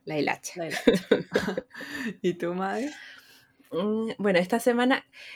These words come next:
Speaker 1: como dijo la Clau, empezamos con esto de la fase cuatro. Em,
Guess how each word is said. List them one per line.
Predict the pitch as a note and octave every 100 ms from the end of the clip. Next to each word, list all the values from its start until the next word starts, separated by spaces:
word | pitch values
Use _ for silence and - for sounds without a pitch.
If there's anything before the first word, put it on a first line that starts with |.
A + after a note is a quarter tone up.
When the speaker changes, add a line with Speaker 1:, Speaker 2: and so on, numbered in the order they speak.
| -
Speaker 1:
como | F#3 F#3
dijo | G3 A#3
la | A3+ A3+
Clau, | A3+ A3+ A#3+
empezamos | A#3 G3 G3 G3 A3 A3
con | G#3+ G3
esto | G3 - G3+
de | G3+ G3
la | F#3 F3+ E3+ E3 -
fase | F3+ F3+ A3
cuatro. | D#3+ D3+ - B3+ - _ - - _ -
Em, | F3 E3 D#3 D3+ D3+ D3+ D3